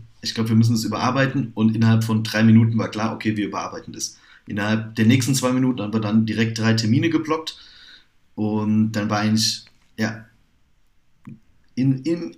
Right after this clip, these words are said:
Endeffekt nach fünf Minuten, fünf, sechs Minuten war klar, okay, das Ding wird überarbeitet. Ja. Und das ist, das ist cool.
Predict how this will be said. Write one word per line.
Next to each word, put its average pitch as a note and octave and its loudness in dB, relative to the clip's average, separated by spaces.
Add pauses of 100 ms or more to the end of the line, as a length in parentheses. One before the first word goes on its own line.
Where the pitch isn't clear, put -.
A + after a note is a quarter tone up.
(100)
Endeffekt C3+ -2
nach A2 -4
fünf C#3+ -2
Minuten, B2 0
fünf, A#2+ -4
sechs A2+ -4
Minuten A2 6
war F#2+ -2
klar, G#2 -6
okay, - -8
das - -12
Ding G2 -10
wird F#2+ -8
überarbeitet. - -14 (720)
Ja. F#2+ -12 (560)
Und A2 -4
das C#3 0
ist, B2 -4
das C3+ -2
ist A2+ -6
cool. A#2 0